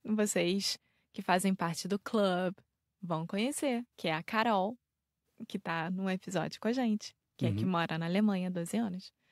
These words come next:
Speaker 1: falou, "Eu vou e eu posso." Ela se animou, comprou um pôster também. Mandei entregar na casa da mãe dela. Chegou na casa da mãe dela, isso no meio em fevereiro.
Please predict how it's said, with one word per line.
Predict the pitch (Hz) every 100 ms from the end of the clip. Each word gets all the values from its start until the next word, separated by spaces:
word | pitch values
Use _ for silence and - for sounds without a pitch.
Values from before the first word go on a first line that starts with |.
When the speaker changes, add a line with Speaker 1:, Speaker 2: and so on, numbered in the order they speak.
| _ _ -
Speaker 1:
falou, | 202 175 - -
"Eu | 339 403 392
vou | 320 359 240 175 _
e | 220 220
eu | 214 254
posso." | 349 277 262 - 165 _ _ -
Ela | 151 156
se | 165
animou, | 226 240 220 262 -
comprou | 294 339 - 247 330
um |
pôster | - 277 285 - 269
também. | - 269 208 180 - _ _ -
Mandei | 185 185 196
entregar | 254 262 233 208 226
na | 233
casa | 208 240 233
da | 220
mãe | 202 220 277
dela. | 208 190 165 160 _ _ _ _ - - _
Chegou | - - 185 175 175 233
na | 277
casa | 269 226
da | 208
mãe | 214 247
dela, | 226 - -
isso | 190 175 196
no | 185
meio | 180
em | 226
fevereiro. | 233 233 226 -